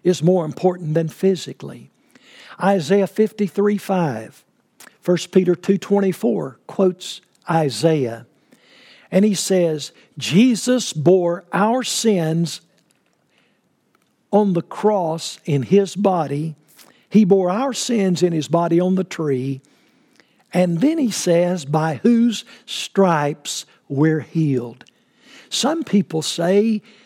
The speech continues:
that the stripes of Jesus were for the physical healing of people. But you see, the New Testament doesn't tell us that.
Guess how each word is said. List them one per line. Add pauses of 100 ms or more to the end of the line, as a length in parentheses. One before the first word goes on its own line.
(160)
that
the
stripes
of
Jesus
were
for
the (200)
physical
healing
of
people. (640)
But
you
see,
the
New
Testament
doesn't
tell
us
that.